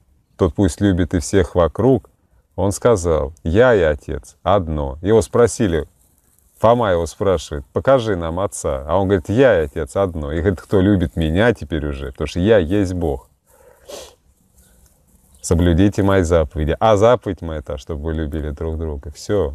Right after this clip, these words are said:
Учение одно. Учение одно. Заповедь одна. А дел много. Поэтому Евангелие — это книга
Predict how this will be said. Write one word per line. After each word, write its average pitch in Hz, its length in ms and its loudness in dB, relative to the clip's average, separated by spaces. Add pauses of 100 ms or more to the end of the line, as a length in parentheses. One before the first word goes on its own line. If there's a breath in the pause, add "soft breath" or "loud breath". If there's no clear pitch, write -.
Учение 104 580 2
одно. 82 520 -4 (420)
Учение 95 540 2
одно. 82 380 -2 (160)
Заповедь 113 560 0
одна. 104 420 -2 (100)
А 139 140 2
дел 185 320 -2
много. 113 600 -6 (1300 loud breath)
Поэтому 160 280 4
Евангелие — 147 760 2
это 107 200 -2
книга 127 400 0